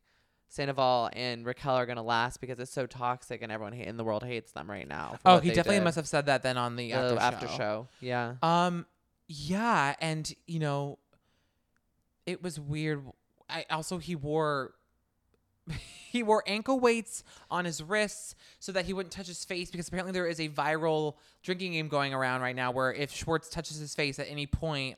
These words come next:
Speaker 2: on the show, you drink, which I think is fucking hilarious.
Speaker 1: You're wasted.
Speaker 2: You're wasted. I mean, yeah, you, you're just under the table. Um, I think that's it for V P R for this week.
Speaker 1: I think so too.
Speaker 2: Um,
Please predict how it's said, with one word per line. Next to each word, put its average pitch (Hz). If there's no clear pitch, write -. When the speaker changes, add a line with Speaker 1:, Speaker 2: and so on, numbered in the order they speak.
Speaker 2:
on 143
the 135
show, 131
you 131
drink, 123
which 139
I 139
think 139
is -
fucking 175
hilarious. 120
Speaker 1:
You're 151
wasted. 147
Speaker 2:
You're 190
wasted. 156
I 151
mean, 151
yeah, 185
you, 151
you're 135
just -
under 151
the 131
table. -
Um, 220
I 170
think 240
that's 254
it 208
for 180
V 170
P 156
R 120
for 113
this 110
week. 117
Speaker 1:
I 147
think 151
so 147
too. 113
Speaker 2:
Um, 151